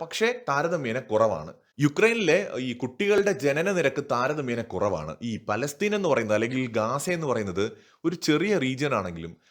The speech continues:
അവിടെ പോപ്പുലേഷൻ ഭയങ്കര കൂടുതലാണ്. അത് ഡെമോഗ്രഫി ചേഞ്ച് ചെയ്യുന്നതിന് വേണ്ടിയിട്ട് തന്നെ ആയിരിക്കാം ചിലപ്പോ. എന്ന് വെച്ചാൽ ഒരു കുടുംബത്തിൽ തന്നെ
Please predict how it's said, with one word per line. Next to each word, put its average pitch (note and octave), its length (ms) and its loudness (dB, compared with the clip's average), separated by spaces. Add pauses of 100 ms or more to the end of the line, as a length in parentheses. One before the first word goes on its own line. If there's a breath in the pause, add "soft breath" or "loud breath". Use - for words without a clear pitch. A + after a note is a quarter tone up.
(120)
അവിടെ A#2+ 140 -2
പോപ്പുലേഷൻ C#3 600 0
ഭയങ്കര G#2+ 260 0
കൂടുതലാണ്. F#2 480 -2
അത് A#2+ 160 -2
ഡെമോഗ്രഫി D#3 640 -2
ചേഞ്ച് C#3+ 320 -4
ചെയ്യുന്നതിന് D#3 280 -2
വേണ്ടിയിട്ട് C#3+ 540 0
തന്നെ D3 160 0
ആയിരിക്കാം C#3+ 420 2
ചിലപ്പോ. G2 320 0
എന്ന് - 420 -8
വെച്ചാൽ F#3 180 2
ഒരു F3 160 2
കുടുംബത്തിൽ E3+ 560 -2
തന്നെ D#3 220 -4